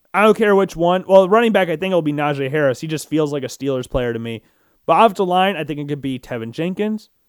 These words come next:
It could be Jalen Mayfield. It could be Liam Eichenberg. It could be Sam Cosmi. It could be Landon Dickerson.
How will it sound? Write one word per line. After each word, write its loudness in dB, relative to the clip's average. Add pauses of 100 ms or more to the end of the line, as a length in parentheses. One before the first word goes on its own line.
(720)
It -4
could 0
be -2
Jalen -8
Mayfield. -4
It -20
could -12
be -6
Liam -6
Eichenberg. -2
It -12
could -14
be -8
Sam -8
Cosmi. -2 (360)
It 0
could -2
be 0
Landon -6
Dickerson. -4